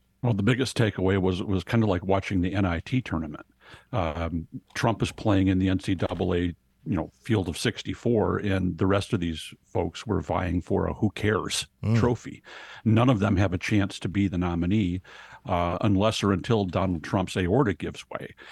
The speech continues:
Speaker 1: That's the only opponent he really has. And so it wasn't, uh, um, captivating <laughs> in, in any regard because none of those people on stage had a chance to be the nominee,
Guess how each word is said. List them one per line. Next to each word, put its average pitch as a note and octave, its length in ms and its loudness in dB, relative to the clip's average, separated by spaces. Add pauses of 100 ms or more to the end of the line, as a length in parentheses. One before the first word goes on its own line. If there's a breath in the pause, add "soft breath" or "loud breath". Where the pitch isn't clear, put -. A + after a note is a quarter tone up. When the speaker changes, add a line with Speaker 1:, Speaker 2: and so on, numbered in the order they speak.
(200 loud breath)
Speaker 1:
That's A2+ 340 -2
the A2+ 80 4
only G2+ 300 4
opponent F2+ 400 2
he G2+ 100 0
really E2 280 -2
has. - 520 -4
And F#2+ 100 -2
so F#2 400 2 (360 loud breath)
it A2 180 4
wasn't, G#2+ 600 2
uh, F#2+ 260 2 (100)
um, E2 400 0
captivating F#2+ 720 -2
<laughs> - 40 0
in, B2 160 6
in A#2 240 4
any G#2+ 160 4
regard F2+ 460 -2
because G2 300 -4
none G#2 300 4
of A2 140 2
those F#2 220 0
people F#2+ 360 -4
on F2 160 0
stage F#2 460 0
had F2 140 -2
a E2+ 60 -2
chance - 520 0
to - 100 -8
be F2+ 140 0
the F2 100 -4
nominee, F2 640 2